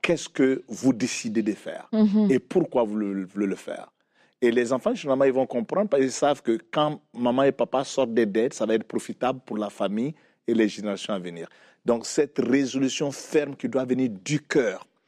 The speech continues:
Speaker 1: qui dépasse les émotions,
Speaker 2: Mm.
Speaker 1: qu'il pleuve ou qu'il neige, on s'en fout qui a quoi et qui n'a pas. On a résolu dans notre cœur, je dois sortir de ces dettes
Speaker 2: Mhm.
Speaker 1: et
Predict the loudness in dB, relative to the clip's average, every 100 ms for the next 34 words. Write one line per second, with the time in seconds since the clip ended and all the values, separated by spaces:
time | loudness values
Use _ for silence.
0 | _ _ _ _ _ _ -6 4 6 8
1 | 6 2 -2 -2 0 -4 0 -2 2 0
2 | 2 0 -4 -8 _ _ -6 -4 -4 -6
3 | _ _ _ _ _ _ _ _ _ -4
4 | -2 -2 0 0 2 -2 0 0 2 0
5 | 0 -6 -16 _ _ _ _ _ -2 -2
6 | 2 0 0 -4 0 4 4 2 _ _
7 | _ _ -8 2 4 2 -2 0 0 2
8 | -2 0 0 0 0 -2 -2 -6 _ _
9 | _ _ _ _ _ _ 0 2 2 2
10 | 2 4 4 4 2 2 2 0 2 2
11 | 2 -2 -2 0 0 -2 _ _ -6 0
12 | 0 0 -2 -4 -4 -2 -2 0 -2 -2
13 | -2 -4 -2 -2 -2 -4 -4 -4 -4 -4
14 | -4 0 2 2